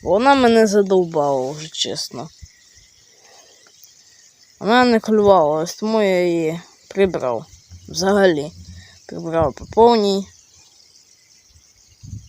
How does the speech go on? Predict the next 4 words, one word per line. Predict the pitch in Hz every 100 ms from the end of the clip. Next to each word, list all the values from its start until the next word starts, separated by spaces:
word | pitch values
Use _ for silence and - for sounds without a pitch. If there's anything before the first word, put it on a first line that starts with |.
| - _ _ _ _ _ _ _ _ - - _ _ _ _ _ - - - - - - -
Е, | 165 160 165 175
тільки | 220 220 -
одна | 208 196 185
залишилася. | 156 135 151 - 135 98 - 113